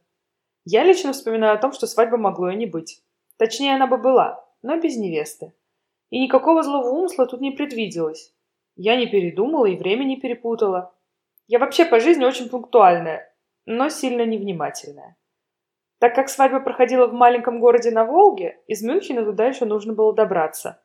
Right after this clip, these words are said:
А это самолётом до Самары, а потом пять часов по железной дороге.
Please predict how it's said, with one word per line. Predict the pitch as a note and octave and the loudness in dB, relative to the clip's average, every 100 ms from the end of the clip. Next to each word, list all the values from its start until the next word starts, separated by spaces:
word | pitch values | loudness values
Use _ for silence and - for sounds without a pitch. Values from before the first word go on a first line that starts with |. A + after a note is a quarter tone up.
| _ _ _ _ | _ _ _ _
А | G#3 | 0
это | G#3 | 0
самолётом | G#3 G3+ G3 F#3+ F3+ F3 | 0 -2 0 0 -2 -8
до | F3 | -10
Самары, | - F3 G#3 C#4 D4 | -6 0 4 4 2
а | - - | -2 -2
потом | G#3+ G#3 G3+ | 0 0 -2
пять | F#3+ F3+ | -4 -6
часов | - F3+ - | -6 -8 -6
по | F3+ | -8
железной | F3 F3 E3+ E3+ | -4 -4 -2 -6
дороге. | E3 D#3 A#3 B3+ A3+ - | -6 0 2 2 0 -4